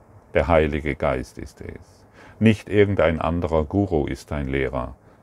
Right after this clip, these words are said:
Der Heilige Geist ist es. Nicht der Kurs in Wundern ist dein Lehrer, sondern deine geistige Stimme. Und der Kurs in Wundern ist eine Hilfe, deinen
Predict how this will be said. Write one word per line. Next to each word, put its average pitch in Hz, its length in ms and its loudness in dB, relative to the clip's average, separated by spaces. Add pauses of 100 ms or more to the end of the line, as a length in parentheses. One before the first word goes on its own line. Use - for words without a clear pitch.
(120)
Der 71 180 0
Heilige 78 460 2
Geist 67 420 -4
ist - 220 -14
es. - 460 -16 (480)
Nicht - 420 0
der 95 120 6
Kurs 98 440 4
in 78 400 -2
Wundern 95 520 0
ist - 300 -6
dein 76 220 -2
Lehrer, 80 480 2 (240)
sondern 80 400 0
deine 78 320 2
geistige 82 640 -2
Stimme. - 440 -10 (340)
Und 90 160 0
der 85 80 8
Kurs 90 320 4
in 82 140 0
Wundern 87 420 0
ist 78 200 -6
eine 78 260 -2
Hilfe, 82 600 0 (440)
deinen 80 720 2